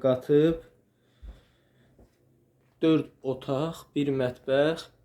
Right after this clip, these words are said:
və sanitar qovşaqdan ibarət bir evdir. Əziz izləyicilərimiz, ilk öncə evin qonaq otağını sizlərə təqdim edirəm. Bura evin qonaq otağıdır. Bir də qeyd edim ki,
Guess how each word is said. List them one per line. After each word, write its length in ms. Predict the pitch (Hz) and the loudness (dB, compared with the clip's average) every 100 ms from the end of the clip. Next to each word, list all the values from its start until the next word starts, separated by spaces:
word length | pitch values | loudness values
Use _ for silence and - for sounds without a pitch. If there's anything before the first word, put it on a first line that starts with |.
| _ _ _ _ _ _ _ _ _ 151 | _ _ _ _ _ _ _ _ _ -12
və 80 | |
sanitar 480 | 151 143 135 131 131 123 | -6 -6 -6 -4 -4 -2
qovşaqdan 760 | 123 120 139 131 - 147 147 120 | -6 -6 -8 -10 -8 -6 -6 -10
ibarət 540 | 123 127 123 139 147 - | -6 -2 0 -2 -6 -10
bir 160 | 123 | -6
evdir. 440 | 120 117 107 98 - _ _ _ _ _ _ _ _ _ _ _ _ _ _ _ | -2 -2 -4 -14 -16 _ _ _ _ _ _ _ _ _ _ _ _ _ _ _
Əziz 200 | 170 170 | -4 0
izləyicilərimiz, 800 | 160 147 139 139 135 135 160 165 180 | 4 4 4 2 2 2 0 -2 -6
ilk 140 | 175 165 | -4 -2
öncə 280 | 151 131 123 | -2 -2 0
evin 300 | 139 139 123 - - - - - | 0 2 -2 -4 -16 -20 -20 -4
qonaq 300 | 151 156 143 | 0 4 2
otağını 400 | 113 131 120 123 - | 0 -4 -2 -4 -6
sizlərə 460 | 135 135 139 135 | 0 4 4 2
təqdim 380 | 135 143 131 139 139 | 0 -4 -2 0 0
edirəm. 400 | 131 139 135 151 156 - - - - - - - - _ _ _ _ _ _ _ _ _ | 2 2 4 2 -2 -2 0 0 -4 -8 -14 -18 -20 _ _ _ _ _ _ _ _ _
Bura 160 | 165 170 | 0 4
evin 300 | 156 131 123 | 4 2 -2
qonaq 300 | 131 147 151 135 | -2 0 2 2
otağıdır. 600 | 123 123 120 120 123 147 143 _ _ _ _ _ _ - _ _ _ _ _ _ _ _ _ - _ _ - | 0 0 0 0 0 -2 -6 _ _ _ _ _ _ -20 _ _ _ _ _ _ _ _ _ -20 _ _ -4
Bir 80 | 196 | 2
də 140 | 180 | 4
qeyd 220 | 165 160 147 | 6 4 2
edim 220 | 139 156 | 2 0
ki, 220 | 151 160 | 0 2